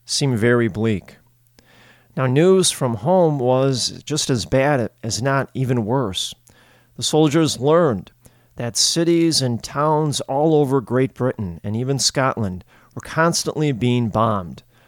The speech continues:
by the German Air Force. The cities were in ruins and burning. It was a bad time, with no hope on the world's horizon. Well, the soldier sought refuge in bottles of arak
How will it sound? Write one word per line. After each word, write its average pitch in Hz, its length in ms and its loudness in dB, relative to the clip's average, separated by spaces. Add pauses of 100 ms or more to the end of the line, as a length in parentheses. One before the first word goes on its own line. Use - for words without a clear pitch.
(120)
by 127 120 -6
the 117 80 0
German 131 480 2
Air 135 180 0
Force. - 560 -8 (800)
The 110 80 -8
cities 156 520 4
were 131 200 2
in 123 80 2
ruins 113 680 0 (200)
and 92 200 -10
burning. 110 480 0 (800)
It 147 60 -12
was 147 160 -2
a 143 60 4
bad 120 420 0
time, 117 480 -6 (540)
with 139 120 -6
no 165 200 6
hope 127 440 2
on 101 120 -2
the 104 80 0
world's 123 480 0
horizon. 113 720 -2 (760)
Well, 170 320 4
the 156 80 -2
soldier 165 720 0
sought - 420 -2
refuge 123 920 -2
in 98 200 -8
bottles 127 580 0
of 113 180 -2 (100)
arak 113 680 -4